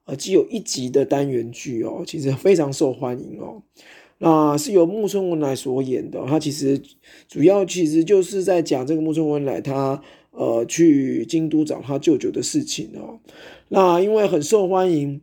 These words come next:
所以二零二二年呢又播出了第二集，但这一次不再只是单集而已哦，而是一个完整的日剧哦。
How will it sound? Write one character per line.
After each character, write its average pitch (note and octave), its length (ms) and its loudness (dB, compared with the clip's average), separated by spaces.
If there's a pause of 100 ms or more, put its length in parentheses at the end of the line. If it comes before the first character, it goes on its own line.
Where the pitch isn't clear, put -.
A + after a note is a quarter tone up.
所 G3 160 -2
以 - 20 0
二 A#3+ 140 2
零 F#3+ 180 0
二 G3 220 2
二 G3 80 2
年 D3 240 0
呢 D3+ 120 2
又 F#3 140 6
播 E3 240 0
出 E3+ 140 0
了 C#3+ 60 0
第 E3 260 2
二 C3+ 100 0
集， - 320 -12 (380)
但 G#3+ 180 -2
这 A3+ 120 6
一 A3 60 2
次 A3 120 -4
不 F3 160 -2
再 A3 160 2
只 D#3 100 -6
是 D3+ 140 -6
单 F3+ 280 0
集 C3 340 -4
而 C#3+ 120 2
已 C#3 160 -2
哦， C3 140 0
而 D3+ 40 2
是 G#3 140 -2
一 G#3 60 -6
个 F#3 100 4
完 D3+ 320 4
整 F3 180 -2
的 B2+ 120 -2
日 D3 200 0
剧 D3 280 -6
哦。 - 160 -6